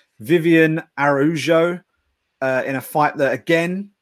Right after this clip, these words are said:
they're looking to make contenders for Valentina Shevchenko. Chookagian's always there or thereabouts. Araujo looks pretty good, though. Which way are you going with this one?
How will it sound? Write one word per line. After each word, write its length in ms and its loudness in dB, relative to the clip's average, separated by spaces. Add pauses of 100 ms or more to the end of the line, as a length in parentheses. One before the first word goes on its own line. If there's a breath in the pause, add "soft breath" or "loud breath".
(380)
they're 120 -2
looking 240 -6
to 140 -10
make 220 -4
contenders 560 -6
for 140 -12
Valentina 440 -4
Shevchenko. 720 -2 (680)
Chookagian's 580 2
always 300 6
there 180 4
or 60 4
thereabouts. 540 0 (100)
Araujo 520 0
looks 220 -6
pretty 340 -4
good, 280 -4
though. 300 -4 (580)
Which 220 -10
way 120 0
are 20 0
you 100 0
going 200 -2
with 80 -2
this 160 -6
one? 180 -12